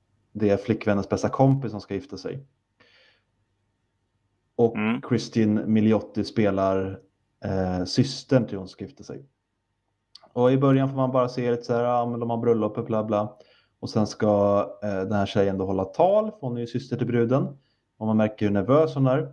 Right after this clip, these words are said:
Speaker 1: Och då kommer Andy Samberg in och räddar henne och håller ett, eh, förvånansvärt rörande tal, måste man ju säga, med tanke på att det verkar som att han knappt känner de här människorna. Så
Speaker 2: Mm.
Speaker 1: ver-, verkar han veta väldigt mycket om dem. Okej, tänker man. Ja, ja. Eh,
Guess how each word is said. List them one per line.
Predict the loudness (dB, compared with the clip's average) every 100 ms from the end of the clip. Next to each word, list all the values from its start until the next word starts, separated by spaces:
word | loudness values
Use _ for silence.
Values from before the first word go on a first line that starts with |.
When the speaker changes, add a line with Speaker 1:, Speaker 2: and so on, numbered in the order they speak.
| _
Speaker 1:
Och | -12
då | -4 -4
kommer | -2 -2 0
Andy | -2 -2 -6
Samberg | -4 -4 -2 -4 -4
in | -4
och | 0
räddar | 0 2 2 2
henne | 0 0 -2
och |
håller | -2 -2 -2
ett, | -2 -4 _ _ _ _ _ _ _ -20
eh, | -20 -20 -4
förvånansvärt | 0 2 4 2 0 2 2 2 -4 -20 -12 -2
rörande | 0 2 0 0 -2
tal, | -4 -4 -6
måste | -10 -10
man | -10
ju |
säga, | -2 2 2
med | 0
tanke | -4 -6 -8
på | -4
att | -4 -4 -18 _ _ _
det | -2 0
verkar | 0 -2
som | -4
att | -4
han | -2
knappt | -2 -4
känner | 0 0 2 -2
de | 0
här | -2
människorna. | -4 -6 -10 -10 -12 _ _ _ _ -4
Så | -2
Speaker 2:
Mm. | -2 -2
Speaker 1:
ver-, | -2
verkar | -2 0
han | 2
veta | 2 0
väldigt | -4 -4
mycket | -4 -2
om | -2 -2
dem. | -4 -6 -12 _ _ _ _ _ _ _
Okej, | -6 -2 0 0 -4 -6
tänker | -6 -6
man. | -8
Ja, | -2 0
ja. | 0 -2 -8 -20 -20 -20 _ -6 0
Eh, | 2 2 2 2